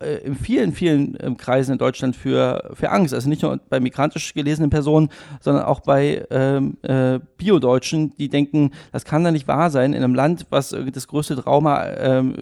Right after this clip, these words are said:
jemals erfahren hat durch den Nationalsozialismus, dass solche Menschen wieder, ähm, ähm, Kraft und Macht, äh,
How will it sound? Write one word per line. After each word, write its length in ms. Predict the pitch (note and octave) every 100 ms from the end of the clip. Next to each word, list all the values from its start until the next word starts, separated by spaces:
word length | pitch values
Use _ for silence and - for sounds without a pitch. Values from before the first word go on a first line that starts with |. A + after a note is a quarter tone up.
| - -
jemals 280 | C3+ C#3 C3
erfahren 340 | C3 C#3+ C#3
hat 80 | B2+
durch 140 | C3
den 80 | B2+
Nationalsozialismus, 960 | B2+ - C3 D#3+ C3 C3+ C3 - D3 - - - -
dass 380 | - C#3 - -
solche 300 | D3+ D3+ D3
Menschen 380 | C#3 C#3 - C#3
wieder, 440 | C#3 D#3 E3+ - -
ähm, 540 | C3 C#3 C#3+ D3+ - -
ähm, 420 | C#3+ C#3 C3 - - - - A2 - - - - - C#3 -
Kraft 320 | - F#3+ G#3 C3+
und 100 | C#3
Macht, 320 | F#3 - -
äh, 340 | - B2+ C3+